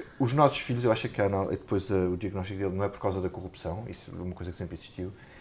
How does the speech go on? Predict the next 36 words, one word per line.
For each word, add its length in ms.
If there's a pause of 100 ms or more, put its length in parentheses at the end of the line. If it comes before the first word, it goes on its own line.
(360)
Os 160
nossos 280
filhos 580 (1500)
têm 340
um 60
problema 600 (100)
em 100
que 120
está 180
tudo 240
cheio. 420 (1400)
Já 200
não 100
é 60
como 200
nós, 140
que 80
as, 160
as 100
coisas 240
já 140
todas 360
existem. 500
O 60
país 460 (300)
já, 360
já, 380
já, 480
já 240
se 80
cresceu 260
e 40
insuflou 500
de 60
uma 180
maneira 340